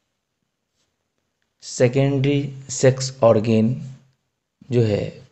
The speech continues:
मेल का, वो क्या होता है? छोटा हो जाता है, क्योंकि प्राइमरी सेक्स ऑर्गन तो टेस्टिस है, क्योंकि स्पर्म बनाने का काम करता है। दूसरा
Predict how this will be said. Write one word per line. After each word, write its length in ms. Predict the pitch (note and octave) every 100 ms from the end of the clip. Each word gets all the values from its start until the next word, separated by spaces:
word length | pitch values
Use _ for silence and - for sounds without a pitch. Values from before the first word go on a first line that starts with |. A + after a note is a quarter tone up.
| -
मेल 460 | - A2 A#2+ B2 A2+
का, 340 | - C3 - - _ _ _ _ _ _ _ _ _ _ _ _ -
वो 120 | A#2+
क्या 160 | A#2 A#2+
होता 280 | A#2 - A#2
है? 340 | C#3+ - - -
छोटा 260 | - E3+ A#2
हो 140 | E2
जाता 280 | A1+ - -
है, 220 | - - _ _ _ _ _ _ _ _ _ _ _ -
क्योंकि 220 | A#2 A#2
प्राइमरी 340 | A2+ B2 C#3 C3+
सेक्स 280 | D3 C#3+
ऑर्गन 280 | C3 C3+ D3
तो 80 | C#3+
टेस्टिस 460 | C3+ D#3 - D#3+ C3+
है, 100 | C3 - - _ -
क्योंकि 240 | G#2+ A2
स्पर्म 300 | - C3 C3+
बनाने 320 | C3+ C3+ C3+
का 60 | C3+
काम 180 | C3 B2+
करता 280 | B2+ -
है। 300 | C3 - - - - _ _ _ _ _ _ _ _ _ - _ _ _ _
दूसरा 300 | B2 B2 C#3+